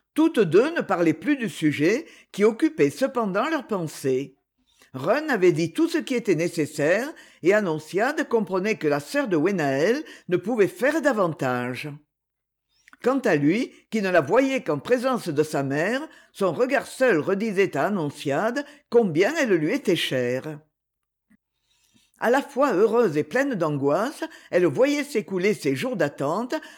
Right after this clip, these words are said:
avec un mélange d'impatience et de crainte. Son cœur appartenait à cette énigmatique Gwenaël,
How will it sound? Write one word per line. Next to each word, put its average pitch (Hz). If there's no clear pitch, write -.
avec 175
un 180
mélange 165
d'impatience 214
et 320
de 233
crainte. 127
Son 202
cœur 277
appartenait 208
à 147
cette 139
énigmatique 240
Gwenaël, 151